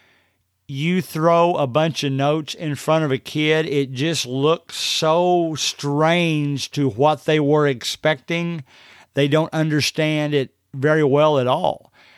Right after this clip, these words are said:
I mean, I know teachers that have maybe just thrown up on, thrown something up on a screen. Now, I actually haven't subbed for anybody like this, but I know teachers, 'cause the,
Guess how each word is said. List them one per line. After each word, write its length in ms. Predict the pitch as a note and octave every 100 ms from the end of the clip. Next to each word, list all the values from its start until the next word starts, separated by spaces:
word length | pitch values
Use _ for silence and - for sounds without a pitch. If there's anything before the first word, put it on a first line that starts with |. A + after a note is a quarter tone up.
| _
I 120 | - C#3
mean, 260 | D3 C#3
I 220 | - D3 E3
know 320 | D#3+ D#3+ E3+
teachers 600 | - D#3 D#3+ F3+ F3+ C#3+
that 240 | C#3+ C#3+
have 640 | B2+ C#3 C3+ C3+ C3 B2 - _ _ _ _
maybe 300 | E3+ F#3+ G3
just 280 | E3+ E3 -
thrown 280 | E3+ F3 F#3
up 240 | F3 F3 -
on, 340 | E3+ E3 D#3+ D3+
thrown 520 | - - - F3 F#3
something 440 | - F3 C#3+ E3
up 180 | D#3 D3
on 180 | E3 D3
a 60 | C3+
screen. 600 | - - D#3 E3+ G3 F#3
Now, 100 | D#3+
I 180 | G#2
actually 300 | D4+ G3+ G#3
haven't 320 | F3+ F3 E3 C#3+
subbed 340 | E3+ D#3 C3
for 140 | B2+
anybody 500 | A2+ A#2 A2 A2+ G#2
like 280 | G#2 G2+ -
this, 340 | G#2+ G2 A#2 -
but 160 | A#2+
I 220 | - D3+ F3+
know 260 | D#3 E3
teachers, 800 | C#3+ C#3+ C3 - B2+ B2 A#2+ A#2+
'cause 240 | - C3
the, 180 | A2+ A2+